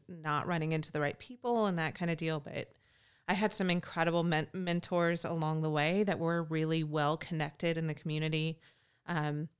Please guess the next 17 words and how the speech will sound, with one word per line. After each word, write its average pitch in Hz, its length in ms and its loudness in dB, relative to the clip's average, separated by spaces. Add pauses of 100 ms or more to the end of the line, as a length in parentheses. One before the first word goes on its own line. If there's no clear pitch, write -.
(600)
I 202 60 2
had 175 80 4
one 170 160 4
guy 170 180 4
that's 160 280 0
actually 160 260 -2
written 156 260 0
books 156 320 2
on 165 260 0
networking 160 800 0 (120)
who 175 100 2
sat 160 300 2
down 160 240 2
with 156 180 -2
me, 156 220 0
and 143 240 -2 (1300)
it'll, 190 340 4